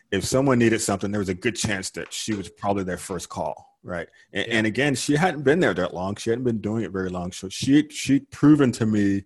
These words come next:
Speaker 1: uh, actually, she'd exceeded my expectations, right? But, you know, and, and you're absolutely right. You know, everybody else saw that.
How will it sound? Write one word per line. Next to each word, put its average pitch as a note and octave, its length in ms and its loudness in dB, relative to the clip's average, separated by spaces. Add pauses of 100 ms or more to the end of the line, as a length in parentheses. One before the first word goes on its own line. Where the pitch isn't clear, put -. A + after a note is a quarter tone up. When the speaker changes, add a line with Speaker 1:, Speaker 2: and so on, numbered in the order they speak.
(100)
Speaker 1:
uh, G2+ 140 0
actually, G#2+ 320 2
she'd B2 240 2
exceeded A2+ 680 2
my F2+ 120 -2
expectations, F2 680 -10
right? F2 240 -4 (140)
But, G2+ 360 2 (580)
you G#2 120 -2
know, G2+ 280 4
and, G#2+ 220 0
and A2+ 140 2
you're A#2+ 140 6
absolutely A2 320 0
right. G2 300 2 (100)
You F#2+ 80 -6
know, F2+ 180 -6
everybody A#2+ 380 6
else A2 160 4
saw A#2 260 4
that. F2 360 -2